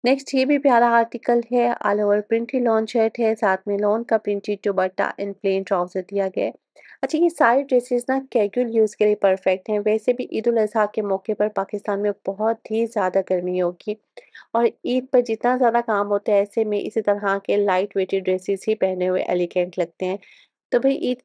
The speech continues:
के लिए आप लोग यहाँ से शॉपिंग करें क्योंकि डिस्काउंट भी लगा हुआ है, चाहे तो सेल में से ड्रेसेस बाय कर लें या फिर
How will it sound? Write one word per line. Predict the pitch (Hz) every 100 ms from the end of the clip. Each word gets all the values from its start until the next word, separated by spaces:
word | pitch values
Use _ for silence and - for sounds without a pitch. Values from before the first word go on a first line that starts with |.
| -
के | 254
लिए | 247 240 240
आप | - 202 -
लोग | 202 196
यहाँ | 196 196
से | 226
शॉपिंग | 220 277 294 302
करें | 285 247 247
क्योंकि | 240 220 233
डिस्काउंट | 220 220 - 240 285 -
भी |
लगा | 311 233 233
हुआ | 226 233
है, |
चाहे | 226 214 196
तो | 196
सेल | - 233
में | 262
से | 254 269
ड्रेसेस | 247 240 240 226
बाय | 214 208
कर | - 202
लें | 202 196 196
या | -
फिर | -